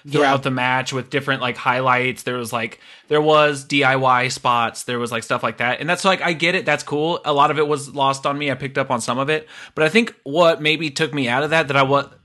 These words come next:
Speaker 1: that was, like, when I saw them do, like, the D I Y, like, kick across, it almost was a little eye-rolly to me because I think we saw, and again, no one's fault, we saw Johnny and Tommaso play out that storyline way better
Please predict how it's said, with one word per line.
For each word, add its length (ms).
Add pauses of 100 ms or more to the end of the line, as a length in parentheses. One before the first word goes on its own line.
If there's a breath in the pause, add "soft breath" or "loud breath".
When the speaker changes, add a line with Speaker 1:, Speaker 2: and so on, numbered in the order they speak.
(460 loud breath)
Speaker 1:
that 140
was, 160
like, 300
when 140
I 40
saw 200
them 160
do, 140
like, 160
the 80
D 220
I 140
Y, 340
like, 340
kick 220
across, 580
it 80
almost 340
was 180
a 40
little 320
eye-rolly 600
to 120
me 380 (480)
because 400 (220)
I 80
think 180
we 140
saw, 600 (960 soft breath)
and 360
again, 180
no 80
one's 160
fault, 240
we 60
saw 240
Johnny 420
and 100
Tommaso 640
play 340
out 160
that 180
storyline 800 (120)
way 260
better 460